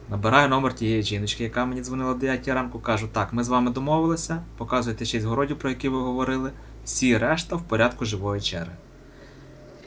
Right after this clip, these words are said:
І що ви собі розуміли, це... Стадо старших жіночок ходило за мною від города до города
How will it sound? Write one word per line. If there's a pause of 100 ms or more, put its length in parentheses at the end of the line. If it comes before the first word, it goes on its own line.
(220)
І
що
ви
собі
розуміли, (260)
це... (340)
Стадо
старших
жіночок
ходило
за
мною
від
города
до
города